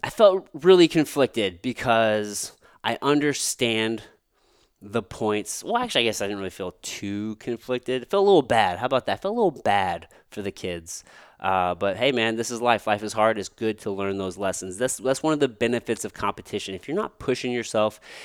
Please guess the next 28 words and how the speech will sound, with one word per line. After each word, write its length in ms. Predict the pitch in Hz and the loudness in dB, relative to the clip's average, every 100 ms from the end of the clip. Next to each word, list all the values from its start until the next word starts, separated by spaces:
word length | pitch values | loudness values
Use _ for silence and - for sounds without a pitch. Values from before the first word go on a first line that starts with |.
| - - | -18 -16
if 100 | - | -6
you're 100 | 151 | -4
not 140 | 165 | -4
putting 280 | - 143 139 | 0 0 2
yourself 380 | 135 - 117 - | 0 2 0 0
in 60 | 113 | -6
uncomfortable 680 | 110 104 107 98 104 101 | -4 -6 -8 -8 -8 -8
positions, 640 | 95 104 98 95 95 95 - - - | -8 -8 -6 -6 -6 -8 -12 -18 -16
if 160 | 104 123 | -12 -6
you 120 | 127 | -6
aren't, 500 | - 156 180 - - - _ _ _ | -2 -2 -2 -4 -12 -18 _ _ _
um, 800 | 113 113 107 104 101 95 95 87 _ _ _ - - | 2 4 6 6 4 2 -6 -12 _ _ _ -18 -6
testing, 760 | - 127 - 139 135 139 135 _ _ | -2 -2 -2 -2 -2 -2 -4 _ _
you 120 | - | -6
know, 120 | 123 123 | -2 0
yourself, 840 | 120 123 - 123 127 123 - - _ | -2 -6 2 4 4 2 -8 -20 _
you 100 | 113 | -6
know, 120 | 104 | -4
and 120 | 101 | -4
see 320 | 98 - 120 117 | -4 -8 -6 -6
where 600 | 104 104 104 107 110 110 | -6 -2 0 2 0 -2
you, 480 | - - 95 104 104 | -8 -18 -18 -14 -12
your 200 | 101 98 | -8 -8
capabilities 800 | - 104 107 101 104 101 92 92 | -4 -4 -4 -2 -2 -2 -6 -4
lie, 220 | 95 104 | -2 -2
you're 160 | 117 | -2
doing 320 | 127 160 156 143 | 0 2 4 2
yourself 520 | 120 120 107 104 | 0 2 2 2